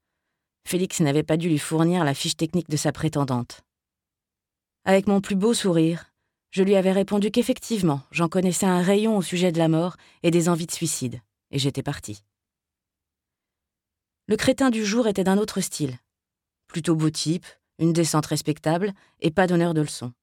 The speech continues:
Son défaut, et non des moindres, était qu'il semblait convaincu de m'attirer dans son lit en me contant ses exploits en compagnie de sa maîtresse, prénommée GoPro.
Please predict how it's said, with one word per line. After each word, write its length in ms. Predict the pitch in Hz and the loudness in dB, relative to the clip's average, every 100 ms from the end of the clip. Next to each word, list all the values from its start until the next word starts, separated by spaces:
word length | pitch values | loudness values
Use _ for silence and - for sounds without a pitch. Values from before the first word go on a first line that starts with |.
| _ _ _ _ _ _ _ _ _ _ | _ _ _ _ _ _ _ _ _ _
Son 200 | - 180 175 | -6 0 2
défaut, 400 | 185 - 240 226 | 2 0 2 4
et 100 | 170 | 4
non 200 | 190 220 | 4 4
des 140 | 175 | 4
moindres, 480 | 160 143 156 180 - _ - | 4 2 0 -2 -8 _ -10
était 280 | 185 - 220 | -8 -2 -4
qu'il 220 | 190 151 | -4 -6
semblait 360 | - 202 175 156 | -2 2 2 0
convaincu 580 | - 220 208 196 233 | 0 2 2 0 -2
de 80 | 180 | 2
m'attirer 480 | 160 185 - 214 214 | 2 2 -2 -2 0
dans 120 | 165 | 0
son 240 | 156 165 160 | 0 0 -2
lit 200 | 185 - _ _ - | -4 -10 _ _ -2
en 100 | 175 | 2
me 140 | 180 | 2
contant 360 | 196 214 214 220 | 0 -4 -2 -2
ses 240 | 175 156 | 0 -2
exploits 340 | 170 - 208 202 | -4 -4 0 0
en 80 | |
compagnie 440 | 160 165 160 185 185 | 0 0 2 2 0
de 80 | 151 | 0
sa 160 | 143 | 0
maîtresse, 640 | 151 170 - 151 170 - - _ _ _ _ _ _ _ | 0 0 -2 -4 -4 -6 -10 _ _ _ _ _ _ _
prénommée 420 | - 190 165 175 180 | -2 2 4 4 4
GoPro. 400 | 170 160 135 | 2 2 -4